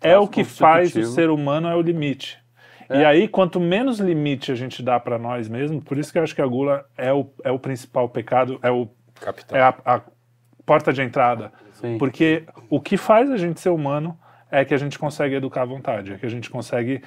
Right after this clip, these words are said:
Speaker 1: é, é, não é um cachorro que quando chegar outra cadela passando e você tiver com vontade, você vai pegar.
Speaker 2: Uhum.
Speaker 1: Você consegue falar, não, isso não é, não é bom
Speaker 2: Se
Speaker 1: pra mim,
Speaker 2: você
Speaker 1: nem
Speaker 2: der
Speaker 1: pra ela,
Speaker 2: cem
Speaker 1: nem
Speaker 2: biscroques, ele vai comer os
Speaker 1: Vai
Speaker 2: cem,
Speaker 1: comer os
Speaker 2: vai
Speaker 1: cem.
Speaker 2: passar, ele não sabe.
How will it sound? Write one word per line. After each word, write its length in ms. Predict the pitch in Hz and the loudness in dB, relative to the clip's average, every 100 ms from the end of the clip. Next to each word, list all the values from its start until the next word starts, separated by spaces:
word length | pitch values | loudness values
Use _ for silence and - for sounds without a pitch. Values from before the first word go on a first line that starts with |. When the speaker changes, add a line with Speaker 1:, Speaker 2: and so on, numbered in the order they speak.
| - - - | -18 -20 -14
Speaker 1:
é, 300 | 135 123 120 | -8 -6 -6
é, 60 | 123 | -4
não 100 | 131 | -2
é 40 | |
um 80 | 143 | 0
cachorro 560 | - 131 - 139 127 135 | 0 0 0 0 0 -4
que 120 | 147 | -8
quando 220 | 143 139 | -8 -10
chegar 320 | 120 135 120 | -8 -6 -4
outra 320 | 117 120 120 | -4 -6 -10
cadela 420 | 123 127 120 120 120 | -10 -8 -6 -6 -6
passando 520 | 135 117 143 139 147 | -8 -8 -4 -4 -4
e 40 | |
você 140 | 143 139 | -6 -10
tiver 240 | - 139 | -8 -8
com 100 | 151 | -8
vontade, 320 | 151 147 147 | -10 -8 -8
você 60 | 151 | -8
vai 140 | 165 | -8
pegar. 320 | 156 117 113 104 - | -6 -4 -4 -6 -20
Speaker 2:
Uhum. 200 | - 95 | -20 -12
Speaker 1:
Você 200 | 107 113 | -8 -6
consegue 260 | 117 127 127 | -6 -4 -4
falar, 200 | 135 127 | -2 -2
não, 280 | 135 117 104 | -2 -4 -6
isso 260 | 113 110 135 | -12 -12 -8
não 240 | 131 131 | -8 -6
é, 280 | 131 139 135 131 - | -8 -8 -14 -20 -16
não 140 | 127 | -12
é 40 | 131 | -10
bom 140 | 120 | -6
Speaker 2:
Se 80 | 123 | -4
Speaker 1:
pra 140 | 123 | -2
mim, 240 | 127 120 127 | -4 -4 -6
Speaker 2:
você 60 | |
Speaker 1:
nem 80 | 131 | 0
Speaker 2:
der 100 | 123 | 2
Speaker 1:
pra 100 | 117 | 2
ela, 100 | 117 | 0
Speaker 2:
cem 120 | 147 151 | 0 0
Speaker 1:
nem 40 | |
Speaker 2:
biscroques, 600 | 127 107 - - 117 123 | 0 -6 -8 -2 -2 0
ele 100 | 135 | -2
vai 160 | 120 127 | 0 -2
comer 200 | 127 123 | -2 -6
os 140 | 117 - | -6 -2
Speaker 1:
Vai 80 | 139 | 0
Speaker 2:
cem, 80 | 120 | 0
Speaker 1:
comer 200 | 135 127 | -4 -4
os 40 | |
Speaker 2:
vai 80 | 107 | -2
Speaker 1:
cem. 120 | 120 123 | -2 -2
Speaker 2:
passar, 120 | 131 | -4
ele 100 | 127 | -4
não 60 | |
sabe. 360 | 131 135 135 170 | -2 2 2 -2